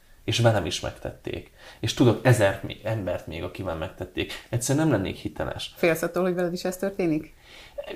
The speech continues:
Speaker 1: Ilyen szempontból nem, mert most egy, me-, me-, ha egy megcsalás kiderül rólam,
Speaker 2: Hát,
Speaker 1: most,
Speaker 2: vagy
Speaker 1: ö,
Speaker 2: bármi, ami mondjuk nem tetszik a követőidnek.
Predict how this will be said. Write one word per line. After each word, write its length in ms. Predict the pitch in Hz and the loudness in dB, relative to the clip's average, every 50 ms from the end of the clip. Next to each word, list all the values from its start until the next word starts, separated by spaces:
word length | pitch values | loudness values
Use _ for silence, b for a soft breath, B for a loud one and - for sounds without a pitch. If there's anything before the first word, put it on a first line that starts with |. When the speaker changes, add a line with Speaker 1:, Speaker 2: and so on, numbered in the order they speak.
| - | -4
Speaker 1:
Ilyen 220 | - 208 202 208 202 | 0 2 4 4 4
szempontból 480 | 202 208 214 196 190 214 202 196 208 | 4 4 2 4 4 4 6 6 6
nem, 180 | 208 220 214 190 | 6 6 6 6
mert 180 | 165 143 135 143 | 6 4 4 2
most 140 | 143 - | 0 2
egy, 180 | 135 131 120 127 | 2 0 0 0
me-, 160 | 135 - - | 0 0 2
me-, 220 | 147 139 131 120 120 | 4 6 6 6 6
ha 120 | 123 127 | 6 6
egy 180 | 107 127 123 120 | 6 6 6 6
megcsalás 500 | 135 135 131 - - 147 143 135 - - | 6 4 4 2 2 4 4 4 4 2
kiderül 380 | - 120 117 123 120 123 117 | 4 4 6 6 8 8 6
rólam, 460 | 104 110 113 120 127 120 113 - - - - - - - - | 8 6 8 8 8 8 6 4 -2 -8 -16 -20 -20 -20 -16
Speaker 2:
Hát, 100 | - - | -4 2
Speaker 1:
most, 180 | 294 277 247 240 | 4 6 6 8
Speaker 2:
vagy 160 | - 220 208 | 8 8 8
Speaker 1:
ö, 40 | 190 | 8
Speaker 2:
bármi, 360 | 190 202 180 175 170 170 165 | 8 8 8 6 6 4 4
ami 140 | 165 165 165 | 4 4 2
mondjuk 260 | 165 160 160 160 160 | 4 4 2 2 4
nem 200 | 180 165 160 160 | 4 4 4 4
tetszik 280 | 160 156 165 - 165 - | 2 -2 -4 -4 -4 -6
a 60 | 151 | -4
követőidnek. 720 | - - 151 156 - 156 143 143 143 143 147 147 147 - | -2 -2 -2 -2 0 0 -2 0 0 0 -2 -2 -6 -8